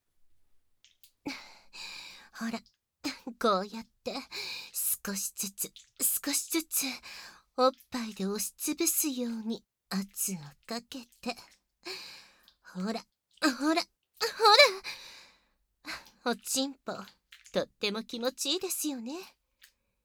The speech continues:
柔らかいおっぱいのふわふわの感触を味わって、いけるような刺激じゃないけど、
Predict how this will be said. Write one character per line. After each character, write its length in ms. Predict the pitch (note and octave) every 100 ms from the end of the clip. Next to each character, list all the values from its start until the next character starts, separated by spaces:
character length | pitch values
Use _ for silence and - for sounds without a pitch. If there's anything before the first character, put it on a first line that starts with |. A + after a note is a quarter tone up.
| _ _ -
柔 160 | G#3 F#3
ら 160 | F3+ G3 G3+
か 180 | G#3+ A3+
い 180 | F#3+ F3
お 40 |
っ 40 | A#3 -
ぱ 120 | A#3
い 120 | G#3+ F#3+
の 200 | F3+ - - - - -
ふ 100 | F3+
わ 120 | E3
ふ 200 | E3+ -
わ 100 | F#3+
の 160 | F#3+ F#3
感 240 | - F#3+
触 360 | A3 - - C4+
を 20 |
味 400 | A#3+ A#3+ - C#4
わ 80 | D4
っ 20 | D4 _
て、 120 | - - _ - - - - - - _ _
い 100 | C#4+
け 160 | C4+ D#4
る 100 | D#4+
よ 120 | F4
う 40 | F4
な 100 | C#4
刺 220 | - B3
激 280 | C#4+ D4 D4+
じ 80 | D#4+
ゃ 60 |
な 160 | D4+ E4
い 80 | D#4+
け 120 | C4
ど、 120 | A#3